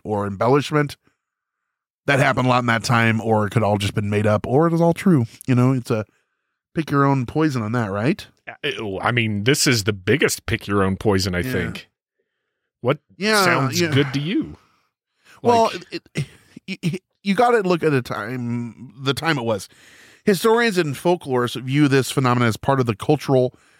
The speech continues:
Speaker 1: and social context of what they call the nineteenth century England context, where superstitions and religious beliefs were deeply ingrained in the public consciousness. And they overlap sometimes. And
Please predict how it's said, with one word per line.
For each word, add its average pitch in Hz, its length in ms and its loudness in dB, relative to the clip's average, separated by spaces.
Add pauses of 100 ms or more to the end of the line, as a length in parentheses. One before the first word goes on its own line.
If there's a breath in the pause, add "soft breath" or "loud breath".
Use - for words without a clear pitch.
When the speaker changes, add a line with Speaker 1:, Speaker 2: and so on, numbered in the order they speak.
(140 soft breath)
Speaker 1:
and 120 120 -2
social 131 300 0
context 139 680 -2
of 113 160 0 (380 soft breath)
what 131 100 2
they 127 80 4
call 123 140 2
the 117 100 2
nineteenth 117 440 2
century 110 280 -4
England 113 440 0
context, 110 580 -2
where 104 240 0 (420)
superstitions 175 640 0
and 135 100 4
religious 131 400 2
beliefs 127 420 0 (680)
were 123 140 -2 (240)
deeply 139 540 0
ingrained 107 640 2
in 101 100 -4
the 98 80 -4
public 104 340 -2
consciousness. 98 800 -8 (840)
And 117 240 0
they 127 80 4
overlap 147 480 2
sometimes. 104 580 -8
And 113 180 -8